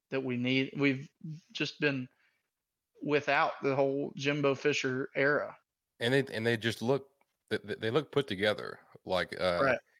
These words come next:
Speaker 2: you know, like, the, the first half against Auburn, like, I was a little frustrated because, like, it just seemed like things were just a little bit off.
Speaker 1: Mm-hmm.
Speaker 2: But, you know, since then, and, and, you know, like,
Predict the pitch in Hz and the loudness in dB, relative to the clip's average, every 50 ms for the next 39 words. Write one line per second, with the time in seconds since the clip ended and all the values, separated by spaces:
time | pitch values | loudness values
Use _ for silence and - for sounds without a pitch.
0 | _ _ _ - 101 107 101 78 90 85 92 - 87 - - 101 101 - 101 - | _ _ _ -2 2 2 2 2 0 -4 -4 -6 -8 -10 -6 -8 -6 -6 -6 -2
1 | - 165 170 139 - 131 135 120 120 110 110 104 - - - 92 98 98 98 107 | 0 0 0 2 4 2 2 2 2 0 0 0 0 0 2 4 4 4 4 2
2 | 104 104 95 - 92 87 90 98 98 90 90 98 98 90 - - 82 87 - - | 2 2 0 0 2 4 4 4 4 2 2 2 2 2 2 2 0 0 0 0
3 | 98 95 92 92 87 85 87 - - 90 87 87 87 82 - - - _ _ - | 2 2 2 2 0 -2 -6 -2 0 0 0 0 -2 -4 -8 -12 -14 _ _ -20
4 | - _ _ _ _ _ _ - - - 85 82 - - 90 - 98 87 - - | -20 _ _ _ _ _ _ -6 -2 -2 -2 -2 -2 -8 -6 -4 -4 -4 -4 -2
5 | - 110 104 104 101 98 92 90 90 87 85 85 - _ _ _ _ _ _ _ | 0 0 2 2 0 0 0 0 0 0 0 -2 -10 _ _ _ _ _ _ _
6 | _ _ - 98 98 92 90 98 101 95 - 92 87 92 95 87 92 90 - - | _ _ -2 -2 -2 -2 0 -2 -2 -2 -2 -4 -4 -2 -2 -2 -2 -4 -4 -2
7 | 82 85 85 95 - - - - _ _ - _ _ - - 135 120 117 120 117 | -2 0 2 2 0 0 -2 -20 _ _ -20 _ _ -14 -10 -8 -6 -6 -6 -4
8 | 110 92 92 87 85 - - - _ _ _ - 85 90 85 85 85 82 - - | 0 0 2 2 2 0 -4 -12 _ _ _ -10 -8 -4 -4 -4 -4 -4 -8 -12
9 | _ - - - 135 147 131 - - 107 117 123 120 104 95 - 87 85 87 95 | _ -10 -2 0 0 0 0 0 0 2 4 4 4 2 0 -4 -4 -2 -2 -2
10 | 92 85 - - - 85 90 87 87 87 87 _ _ _ _ _ _ _ _ _ | -2 -4 -8 -12 -12 -10 -6 -4 -4 -4 -4 _ _ _ _ _ _ _ _ _
11 | - - 87 82 85 | -4 -2 0 0 0